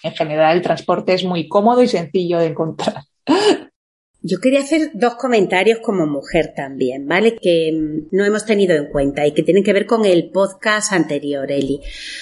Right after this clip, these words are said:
Speaker 2: Hay una parte del podcast donde hablamos de cómo hay un movimiento de reivindicación hacia la aceptación de cuerpos diferentes que no sean muy delgados, y esto lo hemos comentado tú y yo antes. Hay un estereotipo en esta cultura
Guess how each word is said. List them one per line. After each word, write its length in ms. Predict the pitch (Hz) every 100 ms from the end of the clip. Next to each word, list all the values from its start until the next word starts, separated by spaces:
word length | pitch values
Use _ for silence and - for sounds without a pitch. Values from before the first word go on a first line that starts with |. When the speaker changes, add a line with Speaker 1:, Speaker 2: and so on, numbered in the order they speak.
| -
Speaker 2:
Hay 140 | 180 214
una 160 | 247
parte 220 | 277 285
del 180 | 269 220
podcast 500 | 226 240 - 262 269
donde 220 | 220 185
hablamos 420 | 160 165 180 202 208
de 120 | 185
cómo 220 | 180 180
hay 160 | 190 214
un 80 | 220
movimiento 680 | 208 185 196 208 202 180
de 140 | 165 151
reivindicación 1300 | 160 156 156 160 156 151 - 147 - 196 202 190 160 - - -
hacia 260 | 165 175
la 60 | 156
aceptación 1300 | - 160 165 156 - 175 185 190 185 185 180 165 -
de 440 | 175 180 170 165
cuerpos 320 | 185 196 190 185
diferentes 480 | - 165 202 196 -
que 60 |
no 80 | 156
sean 200 | 196 190
muy 280 | 185 196 175
delgados, 800 | 160 156 190 202 180 254 - - - - -
y 100 | 196
esto 200 | 220 214
lo 220 | 214 208
hemos 200 | 202 208
comentado 440 | 214 185 180 185 -
tú 100 | 185
y 80 | 185
yo 80 | 175
antes. 280 | 156 156
Hay 100 | 156
un 80 | 180
estereotipo 1080 | 208 - 226 214 214 240 233 180 151 - - 185
en 140 | 185
esta 300 | 180 247 240
cultura 680 | 214 196 240 240 220 277